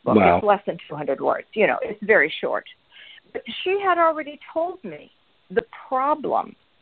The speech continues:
Speaker 1: you know, and a book always has to have a problem that it solves. So she had already told me the problem that many parents of these micro premature babies have. And that is that they tuck away those pictures,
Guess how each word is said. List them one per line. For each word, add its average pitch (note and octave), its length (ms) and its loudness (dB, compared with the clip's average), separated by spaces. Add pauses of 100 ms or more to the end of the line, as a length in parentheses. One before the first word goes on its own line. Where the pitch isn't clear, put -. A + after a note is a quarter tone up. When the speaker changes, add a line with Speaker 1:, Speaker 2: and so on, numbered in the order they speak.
(340)
Speaker 1:
you G3+ 80 -2
know, E3+ 220 4
and G3+ 200 2
a G3 60 -4
book B3 240 2
always G#3 380 4
has G3 200 -2 (100)
to E3 100 -2
have F3+ 180 -8
a D#3 40 -8
problem D3 480 -2
that C#3 120 -4
it - 180 -12
solves. - 380 -2 (760)
So A#3 160 0
she D#4+ 60 4
had D4+ 140 8
already G3+ 280 -2
told A3+ 220 -4
me F3+ 80 -4
the C#3+ 140 -4 (220)
problem B3+ 640 -6 (720)
that G3 260 4
many G3+ 520 -4 (200)
parents C#4 440 -6 (160)
of F3+ 180 -2 (120)
these F#3 100 -16 (140)
micro G3 360 0
premature E3+ 580 -2
babies D#3+ 500 2
have. C#4+ 420 -4 (520)
And G3+ 220 4
that A3+ 280 6
is F3 320 -4 (140)
that D#3+ 220 0 (120)
they E3 260 -4 (180)
tuck D#4 160 -8
away F3+ 300 0
those C#3+ 220 -10 (180)
pictures, - 520 -6